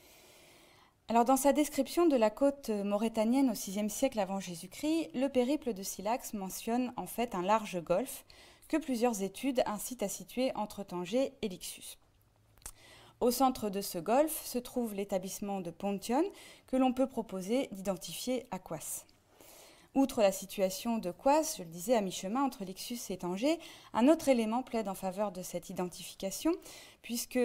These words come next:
au nord-est du site, à proximité de la butte, est toujours visible une large zone maré-, marécageuse qui est inondable en hiver, connue sous le nom des Ouled Ralouf,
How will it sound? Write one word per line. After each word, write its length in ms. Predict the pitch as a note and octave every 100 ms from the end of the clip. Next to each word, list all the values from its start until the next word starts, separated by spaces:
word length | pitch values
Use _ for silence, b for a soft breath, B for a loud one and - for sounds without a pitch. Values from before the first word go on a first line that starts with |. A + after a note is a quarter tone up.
| - -
au 100 | C#4+
nord-est 460 | C4+ A3+ G#3 - G3
du 160 | D#3+
site, 540 | D3+ - C4+ - - - -
à 100 | B3
proximité 680 | - G#3+ - G3+ F#3+ F#3
de 120 | E3+ A#3+
la 140 | F3+
butte, 380 | D3+ A#3+ - - B B B
est 120 | -
toujours 260 | C#4 B3+ C#4+
visible 420 | B3 G#3+ A3+ C4+
une 140 | A3+ A3
large 340 | B3+ A#3 A3
zone 340 | F#3+ G3+ F#3+
maré-, 300 | F#3 F#3+ G3+ G3+
marécageuse 800 | G#3 G#3 G3+ F3+ E3 G#3+ F4+ -
qui 140 | -
est 140 | G3 -
inondable 600 | G#3 G3 F3 A#3 D4 B3+ -
en 120 | A#3+
hiver, 400 | F#3+ E3 A3+ D4+ B B B B B
connue 380 | - B3 C4 C4+
sous 180 | C4 -
le 120 | A3+
nom 180 | A#3 A#3
des 240 | G3+ F#3
Ouled 260 | F#3+ G3+ F#3 -
Ralouf, 580 | - E3+ D#3+ B3 - -